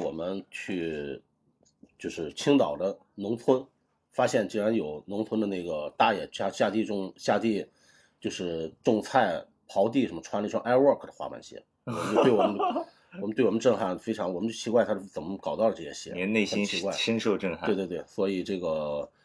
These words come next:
Speaker 1: 呃，后来的
Speaker 2: 那是哪一年？
Speaker 1: 那差不多九，九七、九六左右吧，应该是，
Speaker 2: 嗯。
Speaker 1: 差不多那个时候。
Speaker 2: 所以这个就是外贸工厂里头拿着不当的东西都不知道，
Speaker 1: 对。对，对，对。
Speaker 2: 不了解，对吧？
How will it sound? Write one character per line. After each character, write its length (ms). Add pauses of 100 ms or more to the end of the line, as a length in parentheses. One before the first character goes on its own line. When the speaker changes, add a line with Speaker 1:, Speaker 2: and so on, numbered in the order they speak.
(220)
Speaker 1:
呃， 280
后 280
来 220
的 60
Speaker 2:
那 20
是 100
哪 180
一 60
年？ 220 (240)
Speaker 1:
那 240
差 220
不 60
多 420 (1080)
九， 500 (300)
九 180
七、 260
九 160
六 200
左 180
右 160
吧， 260
应 160
该 120
是， 140
Speaker 2:
嗯。 280
Speaker 1:
差 120
不 60
多 120
那 100
个 60
时 120
候。 200 (220)
Speaker 2:
所 160
以 80
这 160
个 80
就 100
是 200
外 220
贸 160
工 200
厂 260
里 80
头 160
拿 200
着 80
不 100
当 160
的 60
东 140
西 80
都 100
不 120
知 80
道， 100
Speaker 1:
对。 100
对， 40
对， 20
对。 0
Speaker 2:
不 60
了 260
解， 280
对 100
吧？ 280